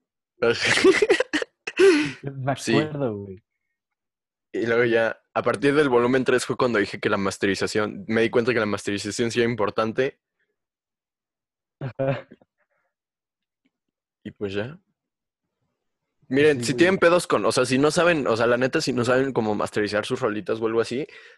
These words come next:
Speaker 1: hay una mamá que se llama Bandcamp que te las masteriza gratis, güey.
Speaker 2: Ah,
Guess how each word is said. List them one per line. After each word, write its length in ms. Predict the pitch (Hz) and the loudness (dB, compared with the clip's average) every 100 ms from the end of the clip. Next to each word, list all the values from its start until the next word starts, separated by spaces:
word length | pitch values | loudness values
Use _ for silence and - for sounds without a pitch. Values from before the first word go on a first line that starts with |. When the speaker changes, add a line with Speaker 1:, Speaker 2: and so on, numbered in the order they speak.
| _ | _
Speaker 1:
hay 140 | 120 135 | 2 2
una 120 | 147 | 4
mamá 300 | 117 110 117 | 2 2 0
que 120 | 123 | -2
se 120 | 110 | 0
llama 200 | 107 113 | 0 0
Bandcamp 680 | 104 107 107 104 110 120 160 - _ _ _ | -2 -2 -2 -2 -2 -2 -4 -14 _ _ _
que 120 | 113 | -6
te 120 | 101 | 0
las 160 | 107 104 | 0 0
masteriza 480 | 107 - 110 110 117 | -2 -2 -2 0 0
gratis, 520 | 110 104 - 98 95 | 0 -2 -4 -10 -8
güey. 280 | 95 92 92 - _ _ _ _ _ _ _ _ _ _ _ _ _ _ _ _ _ _ _ _ _ _ | -8 -10 -12 -16 _ _ _ _ _ _ _ _ _ _ _ _ _ _ _ _ _ _ _ _ _ _
Speaker 2:
Ah, 240 | 123 120 | -12 -10